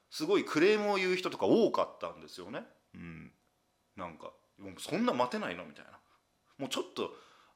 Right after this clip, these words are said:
バイトというか、そのレジのアルバイトの子とかがもたついてると、「じゃあもういいよ」みたいに怒ってる人とかしょっちゅう目にしてたんですけど、そんな数十秒ぐらい待てばいいじゃないですか。普通に。一分とかでしょ、かかっても。うん。で、その一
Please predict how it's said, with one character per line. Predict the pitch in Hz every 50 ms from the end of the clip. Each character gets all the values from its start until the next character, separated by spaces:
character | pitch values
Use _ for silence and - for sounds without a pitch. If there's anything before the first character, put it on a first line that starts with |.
| _ _ _ _ _ -
バ | 120 123 123 127
イ | 120
ト | 131 120
と | - 127
い | 120 120
う | 117
か、 | - 101 95
そ | - 101
の | 95
レ | 127 151 143
ジ | 139 139
の | 120 101 92 85 - - - -
ア | 110
ル | 120 123
バ | 120 117 120
イ | 120
ト | 113
の | 101 95
子 | 87 87
と | -
か | 92 95
が | 92 90
も | 90 95 98
た | 127 117
つ | - - 123
い | 120
て | 117 117
る | 117 117
と、 | - 101 85 85
「じ | - 139
ゃ | 147
あ | 156
も | 165 -
う | 135
い | 175 202
い | 185
よ」 | 139 107
み | 104 -
た | 101
い | 90
に | 92
怒 | 90 101 120
っ | 117 -
て | - 113
る | -
人 | - - -
と | -
か | -
し | - -
ょ | 214
っ | 214
ち | - -
ゅ | 202 135
う | 104 110 117 117 -
目 | 123 127
に | 113 98
し | -
て | 120
た | 107 104 92
ん |
で | 87 80
す | - -
け | 87
ど、 | 90 92 85 71 - - - - - - - 120
そ | - - 214
ん | 262 339 285 269
な | 302 196 101 80
数 | - - - 180 202 226 226 214
十 | 208 233 240 233
秒 | 208 202 165 127 104 90 - - - - - _ _ _ _ -
ぐ | 131 131
ら | 107
い | 90
待 | 123 175 -
て | - 185
ば | 139 98
い | 101 107 104 104 87 78
い | - - _ _ _ _ _ _ _ _ _ _ _ _ _
じ | - 110
ゃ | 95
な | 85
い | 76
で | 69
す | - -
か。 | - - - - - _ _ _ _ _ _
普 | - -
通 | - 104
に。 | 95 82 80 - -
一 | 113 -
分 | - _ - 113 98 95
と | 98
か | 85
で | 85 -
し | 185
ょ、 | 190
か | -
か | - 175
っ | - -
て | - 90
も。 | 87 - - _ _ _ _ -
う | 87
ん。 | 85 80 76 - _ - - _ _
で、 | 123
そ | 117 - - 202
の | 226 269 262 208
一 | 190 180